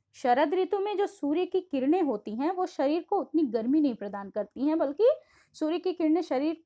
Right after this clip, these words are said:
पर जब पड़ती हैं, तो शरीर को अच्छा लगता है, इसलिए यहाँ पर शरद की शीत किरणों के समान साफ और ठंडक पहुँचाने वाली उनकी जो दादी की धुंधली सी छाया उनके आंखों के सामने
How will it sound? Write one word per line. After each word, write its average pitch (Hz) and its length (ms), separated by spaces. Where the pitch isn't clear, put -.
पर 339 120
जब 311 180
पड़ती 254 340
हैं, 262 120
तो 254 120
शरीर 226 240
को - 180
अच्छा 370 440
लगता 302 340
है, 202 180
इसलिए 262 280
यहाँ 247 260
पर 370 100
शरद 277 440
की 370 100
शीत 302 320
किरणों 269 300
के 226 140
समान 226 360
साफ 247 540
और 277 220
ठंडक 415 380
पहुँचाने 226 480
वाली 208 320
उनकी 233 280
जो 277 140
दादी 214 420
की 269 160
धुंधली 226 400
सी 320 140
छाया 220 360
उनके 214 320
आंखों 214 260
के 240 140
सामने 208 420